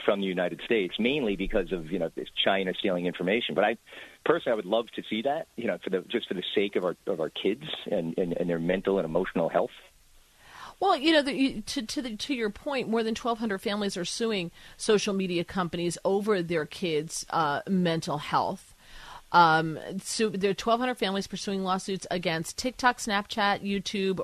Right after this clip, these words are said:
Speaker 2: Roblox, which I never heard of, and Meta, the parent company of Instagram and Facebook. More than a hundred and fifty lawsuits are gonna be moving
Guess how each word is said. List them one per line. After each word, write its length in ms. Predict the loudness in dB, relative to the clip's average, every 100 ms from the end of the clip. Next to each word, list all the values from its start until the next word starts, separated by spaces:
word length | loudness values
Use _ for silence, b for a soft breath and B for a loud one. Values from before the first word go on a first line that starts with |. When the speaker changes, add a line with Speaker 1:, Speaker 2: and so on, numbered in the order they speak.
| -6
Speaker 2:
Roblox, 720 | -4 -2 0 0 0 -2 -8
which 160 | -8
I 40 | -6
never 220 | -4 -6
heard 240 | -2 0
of, 140 | 0 0
and 200 | -2 0
Meta, 300 | 2 0 -2
the 60 |
parent 300 | -4 -4 -4
company 280 | -4 -6 -4
of 100 | -4
Instagram 440 | -4 -4 -4 -2 -2
and 160 | -4
Facebook. 460 | -2 -4 -2 -4 -4 B B B
More 120 | 0
than 140 | 2 0
a 40 |
hundred 360 | -2 0 2 2
and 120 | 0
fifty 260 | -2 -2
lawsuits 440 | 2 2 2 -4 -4
are 40 |
gonna 140 | -4 -2
be 100 | 0
moving 380 | 2 2 0